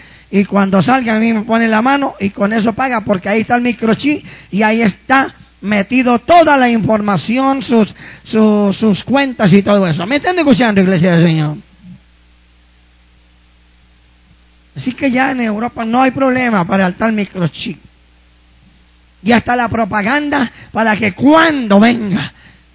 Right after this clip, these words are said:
el verdadero microchip, que es el seiscientos sesenta y seis, el microchip infernal, que ya la gente quedará marcada y quedará propiedad del mismo diablo,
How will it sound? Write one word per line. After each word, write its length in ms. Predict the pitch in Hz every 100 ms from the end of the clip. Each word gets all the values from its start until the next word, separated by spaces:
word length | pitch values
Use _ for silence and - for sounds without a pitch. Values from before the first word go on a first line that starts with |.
| - -
el 220 | 220 208
verdadero 640 | 226 214 220 214 294 277 269
microchip, 640 | 254 - 214 - 226 190
que 80 | 233
es 100 | 240
el 200 | 254 226
seiscientos 680 | 233 196 - 254 247 247 208
sesenta 600 | 208 196 202 196 196 185
y 80 |
seis, 420 | 147 214 226 180 - _ _ _ _ _ _ _ _
el 180 | 220 226
microchip 580 | 233 - 240 226 285 -
infernal, 1300 | 302 302 240 - 226 240 220 226 247 269 226 180 - - _ _ _ _ _ _
que 140 | 202
ya 160 | 208 269
la 140 | 262
gente 360 | 240 269 262 233
quedará 400 | 240 220 220 254
marcada 1040 | 262 240 202 - - 269 262 220 160 - _ _ _ _ _ _ _ - - _ _ _ -
y 100 | 214
quedará 540 | - 240 220 240 277 208
propiedad 840 | 247 247 - 247 240 226 226 262 226
del 320 | 196 214 202
mismo 420 | 233 233 226 214
diablo, 680 | 214 208 202 185 180 170